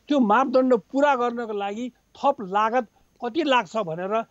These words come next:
उनीहरूलाई पनि त्यसको क्यालकुलेसन गर्न लगाएर निजी क्षेत्रलाई र सरकारको तर्फबाट के कति गर्न सकिन्छ। र अब एग्रिकल्चरको पैदावार नहुन सकेर अब भोकमरीमा मान्छे मर्ने सम्भावना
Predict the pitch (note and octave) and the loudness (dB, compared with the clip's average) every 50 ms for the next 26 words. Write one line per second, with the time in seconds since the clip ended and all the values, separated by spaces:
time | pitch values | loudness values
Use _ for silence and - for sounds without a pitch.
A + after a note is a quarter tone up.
0 | _ _ _ - - B3 A#3 B3 C4+ C4+ C4+ C4+ C4+ C4+ C4 C4 A#3+ - A3+ F3 | _ _ _ -6 -2 2 4 4 4 4 4 4 4 2 0 0 -2 -4 -6 -6
1 | - - G#3 E3 - A3+ A3+ A3+ G#3+ A3 A#3 A3+ G#3+ - A3+ G#3+ G3+ F3+ F#3+ F#3+ | -6 -6 -8 -6 -2 -2 -2 0 0 -2 -2 -2 -2 -2 -4 -4 -2 -2 -2 -2
2 | F#3 F#3+ F3+ F3+ F#3 F3+ F3+ F3+ F3+ F3+ F3+ F3 F3 F#3+ F#3+ F#3+ F3+ - F3 E3+ | -2 0 2 2 4 4 4 4 4 4 2 0 -2 -2 -2 -2 -4 -4 -4 -2
3 | F3 E3 F3 G3+ A#3+ D4+ - _ _ _ _ _ _ - G#3+ G3+ - B3+ B3+ A#3+ | 0 2 4 4 4 2 0 _ _ _ _ _ _ -2 0 2 2 2 2 2
4 | C#4 C#4 C4+ C4 C4 - B3+ A#3+ A#3+ A#3 B3 A#3 A3+ G#3+ E3 - C#4+ D4+ C4 C#4 | 2 2 2 0 0 2 2 0 2 2 2 0 0 -2 -4 -6 -6 -2 0 0
5 | B3 C#4 A#3 G#3 G#3+ G3 F#3+ E3+ - F#3 E3+ E3+ E3+ D#3+ C#3+ D#3 B2 - _ _ | 0 0 -2 -4 -4 -4 -6 -8 -8 -6 -4 -4 -4 -4 -4 -6 -8 -8 _ _
6 | _ _ _ - A#3+ C#4 C4 B3 B3 B3+ C4+ C4 G#3+ - - - A3 A3+ B3 C4 | _ _ _ 2 2 4 4 4 4 4 2 2 0 -2 -4 -4 -4 -2 -2 -4
7 | A#3 - B3 A#3+ A3 B3 A#3 A#3 A3+ G#3 - A3 A3 A#3 A#3 A#3 A#3 A#3 A3+ G#3 | -4 -4 -4 -2 -2 -2 -2 -2 -2 -2 0 0 2 2 2 4 4 2 2 0
8 | - _ _ _ - F3 F#3 A3 A#3+ A#3+ B3 C4 C4 C4 A#3 - A#3 G#3+ G3 F#3+ | -2 _ _ _ -8 -4 0 2 4 4 4 4 4 2 0 -2 -6 -10 -8 -8
9 | E3+ F3 G#3+ A#3+ A#3+ - _ _ _ _ _ - - F3 C#3+ D#3 F#3+ G#3+ G#3+ A3+ | -4 -4 -4 -4 -4 -8 _ _ _ _ _ -6 -6 -2 0 2 2 2 2 0
10 | A#3+ A#3+ A#3+ A#3+ A#3+ A#3+ A3+ A3 A3 A3+ A3+ F#3+ A#3 A#3 - _ _ _ _ - | 0 0 0 0 0 0 0 0 -2 -2 -2 -2 -4 -6 -6 _ _ _ _ -4
11 | E3+ G3+ A#3 A#3+ B3 A#3+ A#3+ A3 F3 - _ - - A#3+ A#3 A3+ A#3 A3 A3 A3+ | 0 0 2 2 2 0 0 -2 -6 -10 _ -4 -2 0 2 2 4 4 4 2
12 | A3 A3 G#3 | 2 2 0